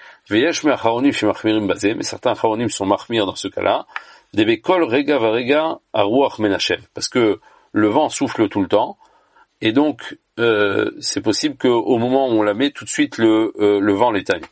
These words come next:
Ou Mitaam Ze Aminag Belel Yom Tov Shen Lokrim Anerot Mi Bet Hakneset Lebetar Keder Sheosim Motzei Shabbat,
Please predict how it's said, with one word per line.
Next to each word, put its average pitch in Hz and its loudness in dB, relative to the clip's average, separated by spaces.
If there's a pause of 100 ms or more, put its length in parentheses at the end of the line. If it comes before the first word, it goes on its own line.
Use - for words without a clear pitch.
(460)
Ou 104 0
Mitaam 104 0
Ze 117 0
Aminag 135 -2
Belel 120 2
Yom 104 2
Tov 147 0
Shen 143 0
Lokrim 131 0
Anerot 113 2
Mi 101 -2
Bet 110 4
Hakneset 107 -2
Lebetar 101 2 (300)
Keder 107 2
Sheosim 101 -2
Motzei 95 0
Shabbat, 95 0